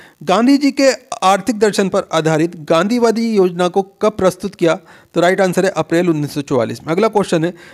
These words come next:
गांधीवादी योजना का सृजन किसने किया था? तो राइट आंसर है इसमें आपका मन्ना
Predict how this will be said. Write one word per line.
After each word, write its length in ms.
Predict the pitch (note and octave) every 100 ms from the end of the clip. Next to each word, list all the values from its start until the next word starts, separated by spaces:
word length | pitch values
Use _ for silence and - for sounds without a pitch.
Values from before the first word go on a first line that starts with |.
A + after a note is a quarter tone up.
| -
गांधीवादी 560 | D3+ F#3 B3 C4+ C4 C4
योजना 320 | B3 G#3+ G#3
का 140 | G#3
सृजन 400 | G#3 - F3 G#3 G#3 - _ - _
किसने 280 | F#3 - A3
किया 200 | G#3+ F3+
था? 220 | F3 F3 - - -
तो 80 |
राइट 240 | F#3 G3+ G#3
आंसर 280 | G#3+ G3+ F#3+
है 160 | F#3 - D#3+
इसमें 240 | D#3+ D#3
आपका 180 | C#3+ E3+
मन्ना 440 | F3 F#3 G3+ A3